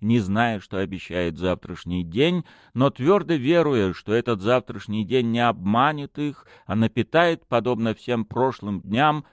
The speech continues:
подвижнической их жизни. Считаем не лишним, чтобы познакомить читателя с воззрением автора на жизнь в пустыне,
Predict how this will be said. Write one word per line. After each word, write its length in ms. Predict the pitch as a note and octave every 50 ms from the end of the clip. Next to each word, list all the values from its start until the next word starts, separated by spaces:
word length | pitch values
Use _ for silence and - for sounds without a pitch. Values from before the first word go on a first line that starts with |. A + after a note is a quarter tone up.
| _ _ -
подвижнической 920 | B2 G#2+ F#2 F#2+ G2 A2 C3+ B2 G2+ G#2+ G2 - - G2+ - - - F#2+
их 200 | F#2 G2+ F2+ -
жизни. 680 | E2+ D#2+ E2 E2+ F#2+ F#2+ F2 - - - - D2 D#2 - - _ _ _ _ _ _ _ _ _ _ _ _ -
Считаем 440 | - - - - F3+ F3+ F3 E3
не 100 | D#3+ D#3+
лишним, 460 | D3+ E3 G3 F3+ - - F#3 F#3 F3+ -
чтобы 260 | - - C3 A#2+ A#2+
познакомить 560 | - B2+ A#2 A#2+ B2+ - - F3 E3 D3+ -
читателя 580 | - C#3+ B2+ - D#3+ D#3+ - - D3+ D3+ D3 - _ _ _ _
с 140 | - - -
воззрением 600 | G#2+ B2 B2+ A2 B2 D3+ D#3+ D3 C#3+ C3+ B2+ C3
автора 340 | D3 D#3 - - C3+ C#3+ C#3
на 160 | C3 B2 A2+
жизнь 260 | - D3 C#3+ A#2+ A2+
в 120 | G#2+ -
пустыне, 720 | _ - C3+ - - - - A#2 A2 A2 A2+ A2+ A#2 A#2+ -